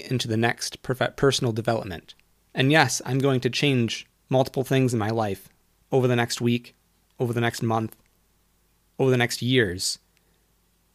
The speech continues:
to focus on my goals and accomplishing them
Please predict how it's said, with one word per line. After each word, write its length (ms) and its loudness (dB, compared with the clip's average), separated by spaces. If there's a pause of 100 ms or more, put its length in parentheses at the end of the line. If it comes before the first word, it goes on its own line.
(440)
to 120 -6
focus 380 4
on 300 2
my 180 0
goals 640 0 (160)
and 80 -4
accomplishing 540 0
them 260 -10